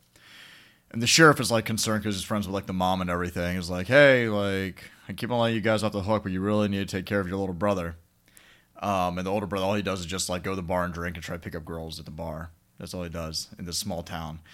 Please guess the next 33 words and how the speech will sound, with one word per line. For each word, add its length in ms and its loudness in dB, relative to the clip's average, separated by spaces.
And, 360 -4
uh, 320 -2
one 200 -4
day, 360 -2
the, 580 -4
the 100 -10
younger 280 -6
brother 340 -4
is 160 -8
out 400 0
with 80 -10
his 120 -6
friends. 580 4
They 100 -4
dare 160 0
him 80 0
to 80 -2
go 220 0
into 600 -4
a 60 -6
sanitarium, 920 -2
an, 160 -6
an 140 -4
old 180 -2
abandoned 380 -4
sanitarium. 720 -2
He 100 -8
goes 240 -4
in 140 2
there 240 4
'cause, 200 0
you 60 10
know, 240 8